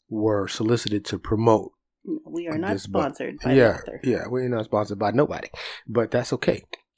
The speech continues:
Speaker 1: Uh, by the way, while I'm thinking about that, please like, share, comment, subscribe, follow, and, um, this is the worst time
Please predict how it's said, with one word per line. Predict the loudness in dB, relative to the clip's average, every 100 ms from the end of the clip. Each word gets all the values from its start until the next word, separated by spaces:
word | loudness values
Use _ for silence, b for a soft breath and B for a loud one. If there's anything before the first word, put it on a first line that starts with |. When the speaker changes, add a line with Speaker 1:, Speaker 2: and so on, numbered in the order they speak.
| -4
Speaker 1:
Uh, | -2 -4 -10 -14 -6
by | 10 12
the | 12
way, | 10 10
while | 8 6
I'm |
thinking | 6 4
about | 4 6
that, | 6 4
please | 2 0 -2 -6 B B B 8
like, | 10 10 6
share, | 4 10 10 10
comment, | 6 4 8 8 8 6 6 0
subscribe, | -8 -6 -6 2 10 10 12 8 6 2
follow, | -8 8 10 10 8 4 2 0 b b b b _ _ -2
and, | 2 4 2 2
um, | 2 2 -2 -4 -4
this | -4
is | 0
the |
worst | 4 4 4 4
time | 6 8 6 4 -2